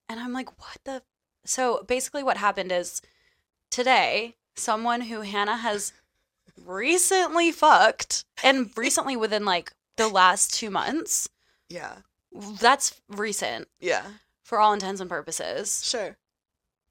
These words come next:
Speaker 1: Texted her, out of context, by the way. You guys weren't having a conversation.
Speaker 2: Yeah.
Speaker 1: Texted you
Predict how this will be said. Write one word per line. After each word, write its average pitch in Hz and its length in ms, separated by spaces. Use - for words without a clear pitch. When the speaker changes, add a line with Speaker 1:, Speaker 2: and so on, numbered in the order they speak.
Speaker 1:
Texted 285 520
her, 196 420
out 254 200
of 381 140
context, 254 520
by 180 120
the 175 80
way. 165 80
You 196 160
guys 233 220
weren't 233 220
having 208 260
a 175 60
conversation. 185 880
Speaker 2:
Yeah. 160 380
Speaker 1:
Texted 269 680
you 202 520